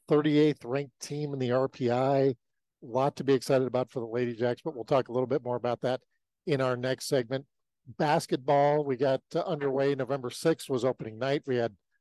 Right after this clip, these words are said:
all kinds of games going on. We had the big upset we talked about last week with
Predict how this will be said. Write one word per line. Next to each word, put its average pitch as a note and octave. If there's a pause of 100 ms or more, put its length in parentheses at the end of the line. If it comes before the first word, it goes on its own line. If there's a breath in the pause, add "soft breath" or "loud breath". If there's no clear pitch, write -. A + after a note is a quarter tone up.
(120)
all D3
kinds C3+
of A2+
games C3
going B2+
on. B2
We A#2+
had A#2
the -
big B2
upset C#3
we C#3+
talked B2+
about C#3+
last B2+
week C3
with A2+